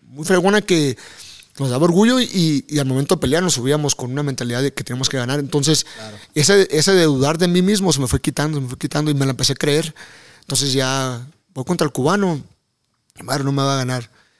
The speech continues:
Speaker 1: Y sí perdí las primeras, puede decir que tres veces que me enfrenté a Cuba. Y luego después ya empecé a ganar, y luego otro,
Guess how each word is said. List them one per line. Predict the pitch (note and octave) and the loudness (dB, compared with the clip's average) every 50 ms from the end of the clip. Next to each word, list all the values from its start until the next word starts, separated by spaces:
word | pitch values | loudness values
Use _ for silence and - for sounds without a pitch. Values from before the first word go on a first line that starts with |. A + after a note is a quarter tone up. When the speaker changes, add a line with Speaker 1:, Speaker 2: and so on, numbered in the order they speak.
| _ _ _ _ | _ _ _ _
Speaker 1:
Y | _ B2 B2+ B2+ B2 A#2+ A#2+ A#2 - - | _ -4 -2 0 0 -2 -2 -4 -2 -2
sí | - C3 B2 | -2 -2 -2
perdí | - - C#3 C3 C#3 C#3+ C#3+ C#3 C3+ B2+ A#2+ A2+ - _ _ _ _ _ _ _ _ | -4 -4 -2 0 2 2 2 2 0 0 -4 -6 -14 _ _ _ _ _ _ _ _
las | A#2+ C3+ B2 | -10 -10 -8
primeras, | - - B2 A#2+ C3 D3 D#3 D3+ - - | -6 -6 -4 -2 0 0 0 0 -2 -4
puede | - _ C#3+ C#3 C#3 | -4 _ -4 -2 -2
decir | B2+ C3+ - | -2 -4 -4
que | - C#3 | -6 -8
tres | - C3 C#3+ C#3 | -4 -2 -2 0
veces | C#3+ C3+ B2+ | 0 0 0
que | C#3+ | -2
me | C3 | -4
enfrenté | B2+ - B2 A#2+ A2 | -4 -4 -6 -6 -6
a | A#2+ | -8
Cuba. | - - B2+ A#2 A2+ A2+ | -8 -8 -8 -6 -6 -2
Y | |
luego | A#2+ C#3 C#3+ | 0 0 0
después | C3 - - D#3+ F3+ F#3+ - - | 0 0 0 2 2 2 0 -2
ya | A#2+ A#2+ A2+ | -4 -6 -8
empecé | A#2 A2 - B2 B2+ | -8 -6 -6 -6 -6
a | B2 | -6
ganar, | B2 B2 C3 C#3 D3 C3+ | -8 -10 -10 -10 -10 -12
y | C3 | -12
luego | A#2 A2+ A2+ A2 G#2+ A2+ A2 A#2 | -12 -12 -12 -12 -12 -10 -6 -4
otro, | C#3 D3+ D3 D#3 C#3 | -4 -4 -4 -4 -8